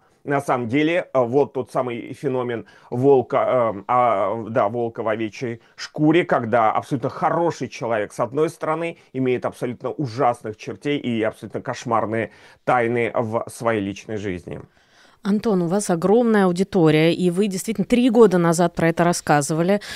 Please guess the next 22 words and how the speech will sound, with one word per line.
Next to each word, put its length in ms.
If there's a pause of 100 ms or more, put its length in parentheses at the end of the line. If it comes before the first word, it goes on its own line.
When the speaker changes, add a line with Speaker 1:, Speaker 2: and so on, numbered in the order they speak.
(220)
Speaker 2:
К-, 140
в-, 200
как 240
вы 100
наблюдаете, 600
меняется 720
ли 220
дискуссия 1080
в 80
целом 600
о 120
подобных 720
темах? 440
И 140
меняется 480
ли 80
общество? 800 (800)
Speaker 1:
Нет, 600
нет, 400
к 80
сожалению, 580
нет. 280